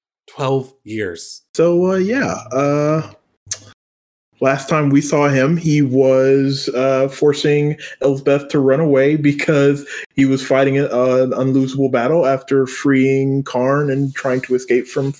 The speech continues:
Speaker 2: New Phyrexia, which I hate saying 'cause I want to call it Mirrodin. But, uh, yeah, he's here and he's been recruited to help, uh, free New Phyrexia from this awful thing that's happening to it.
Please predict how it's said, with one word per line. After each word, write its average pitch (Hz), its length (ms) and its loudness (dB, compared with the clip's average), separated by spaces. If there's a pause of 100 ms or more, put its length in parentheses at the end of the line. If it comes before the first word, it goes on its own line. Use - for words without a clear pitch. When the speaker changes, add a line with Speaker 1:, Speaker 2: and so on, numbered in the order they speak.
(220)
Speaker 2:
New 123 200 -2
Phyrexia, 143 720 0 (520)
which 127 360 -2
I 117 80 -2
hate 127 340 0
saying 135 360 -2
'cause 127 200 -6
I 113 140 -2
want 113 340 -4
to - 80 -20
call 117 260 -2
it - 100 -8
Mirrodin. 147 500 0
But, 202 240 2
uh, 214 160 2
yeah, 226 460 0 (120)
he's 143 300 -2
here 185 300 2
and 143 460 -2 (360)
he's 123 140 0
been 139 160 -2
recruited 143 440 0
to 156 120 -4
help, 147 300 -2 (280)
uh, 147 380 0 (180)
free 139 360 0 (340)
New 127 240 -4
Phyrexia 147 600 0
from 170 480 0 (680)
this - 480 -6 (100)
awful 123 380 0
thing 160 180 0
that's 160 120 -2
happening 123 340 -4
to 82 180 -4
it. - 100 -14